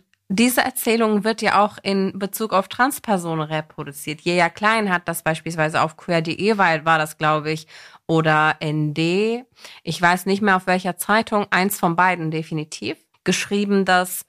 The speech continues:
auch in Bezug auf Transpersonen halt diese Verschwörungserzählung von dem großen Austausch reproduziert wird. Und das stimmt.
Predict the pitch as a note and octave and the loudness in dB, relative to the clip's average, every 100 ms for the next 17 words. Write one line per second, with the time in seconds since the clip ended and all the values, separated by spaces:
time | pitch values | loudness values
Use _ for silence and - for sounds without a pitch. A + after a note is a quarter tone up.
0 | _ _ - G3 G3+ F#3+ - A#3 - - | _ _ -2 2 0 0 -6 -4 -4 -4
1 | - F#3 F#3 - E3+ D#3+ D3+ D3 D#3 D#3 | -2 -2 -2 -4 -4 -2 -6 -4 -2 -2
2 | D3+ D3+ D3+ D#3+ D#3 E3 E3 D#3+ D3+ - | -2 -6 -8 -8 -4 -4 -2 -4 -6 -6
3 | D3 D3 C#3+ D3+ D3 C#3 C#3+ D#3 D#3 - | -6 -6 -10 -8 -6 -4 -6 -4 -6 -4
4 | C3 D3 - C#3+ D3 - C#3+ - D3+ - | -4 -6 -4 -6 -6 -6 -8 -8 -12 -10
5 | C3+ - - D#3 D#3+ E3 - - G3+ D#3 | -10 -10 -8 -6 -4 -6 -8 -2 0 0
6 | - | -6